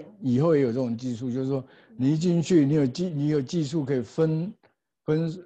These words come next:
分出好蛋白、坏蛋白，把坏蛋白选择性的把它排掉，对不对？那你为什么不就抽个血就出来就好了？你，你听，听懂吗？就是很多事情就是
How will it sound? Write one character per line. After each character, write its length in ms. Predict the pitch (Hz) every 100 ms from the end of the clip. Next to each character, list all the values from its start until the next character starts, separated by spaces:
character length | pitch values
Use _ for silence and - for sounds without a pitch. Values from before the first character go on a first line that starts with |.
| -
分 240 | 160 156
出 340 | 147 156 165 -
好 180 | - 123
蛋 220 | 131 151
白、 160 | 123 123
坏 140 | 147
蛋 200 | 127 139
白， 140 | 117 110
把 160 | 107
坏 220 | 151 139
蛋 180 | 135 120
白 180 | 110 110 - - _ _ _ _ _ _ _ _ _ _ -
选 260 | - 139
择 140 | 135 156
性 180 | 190
的 80 | 135
把 100 | 110
它 60 | 120
排 200 | 120 117
掉， 200 | 143 110
对 120 | 135
不 40 |
对？ 140 | 139 - - _ _ _ _ _ _ _ _ _ _ _ _ _ _ _ _
那 80 | 147
你 80 | 127
为 120 | 156
什 120 | 127
么 180 | 123 127 143
不 60 | 123
就 340 | 151 127 - _ _ _ _ _ _ _
抽 120 | 147
个 100 | 135
血 160 | 123 104
就 140 | 107
出 200 | 117 143 135
来 60 |
就 140 | 107 113
好 140 | 95
了？ 220 | 85 - _ _ _ - - _ _ _ _ _ - 226 269 233 294 294 - _ _ _
你， 140 | 151 196
你 80 | 175
听， 300 | 196 208 185
听 180 | 180 175
懂 140 | 143
吗？ 280 | 127 113 - - - - - - _ -
就 100 | 202
是 80 | 220
很 100 | 175
多 140 | 214
事 160 | 190 185
情 100 | 170
就 140 |
是 100 | 180